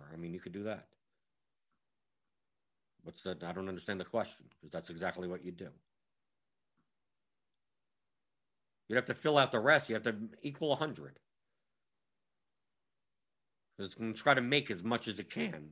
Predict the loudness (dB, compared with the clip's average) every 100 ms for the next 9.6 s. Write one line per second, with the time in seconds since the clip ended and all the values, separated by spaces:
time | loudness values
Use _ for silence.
0 | -8 -6 -2 0 0 0 0 0 -4 -6
1 | -4 -4 -6 -6 -6 -6 -6 -16 _ _
2 | _ _ _ _ _ _ _ _ _ _
3 | _ _ _ _ _ _ _ _ -10 -4
4 | 0 0 0 0 0 0 -6 -8 -6 -6
5 | -4 -2 2 2 2 -2 -2 -2 -2 -4
6 | -2 2 2 4 4 2 -6 -16 _ _
7 | _ _ -2 2 4 6 8 8 6 4
8 | 2 4 4 4 4 2 -8 -4 2 4
9 | 4 2 -4 -4 -6